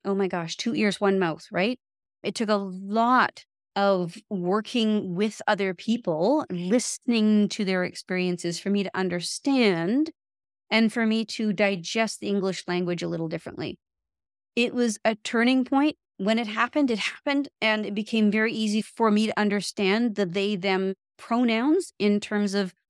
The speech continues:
one person rather than they, the group. Now, when I look at it, I think, "Well, of course they, them. I, it doesn't make any, why would you care? Like, you wanna be called he, she, she, him, her, they, them. I, it doesn't matter to me what you wanna be called. Just let me know and I'll use it,"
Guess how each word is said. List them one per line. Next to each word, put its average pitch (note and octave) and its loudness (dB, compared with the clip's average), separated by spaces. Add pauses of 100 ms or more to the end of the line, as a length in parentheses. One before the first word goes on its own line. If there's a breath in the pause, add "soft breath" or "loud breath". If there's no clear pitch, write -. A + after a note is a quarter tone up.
one A3 2
person F#3+ -2
rather E3+ 0
than F3 -2
they, E3+ -2
the E3 -6
group. F3+ -2
Now, G#3 4
when F#3+ 2
I F3+ 2
look F3 -2
at F3+ 2
it, F3+ 0
I F3 0
think, F3 -4
"Well, F3+ 0
of F#3 -4
course - -4
they, F3+ -4
them. E3 0
I, F3 2
it F3+ -6
doesn't F3+ -2
make F3+ 0
any, F3+ -2 (120)
why F3+ 2
would F3+ -2
you F#3+ -2
care? A3 -2
Like, F3+ -4 (180)
you G3 0
wanna F#3 2
be G3 -2
called F#3 0
he, G3 -4
she, G3 -2
she, G#3+ 0
him, G#3+ 2
her, G#3 0
they, G3+ 0
them. G#3+ 0 (720)
I, F#3+ 4
it F#3+ -4
doesn't G#3 2
matter G3 2
to F#3 -4
me A3+ 0
what A#3 -2
you E3+ -4
wanna E3+ -2
be E3 -10
called. A#3+ 0 (280)
Just - -4
let - -2
me F3+ -2
know F3+ 2
and F#3+ 2
I'll G3 0
use D4 2
it," - 0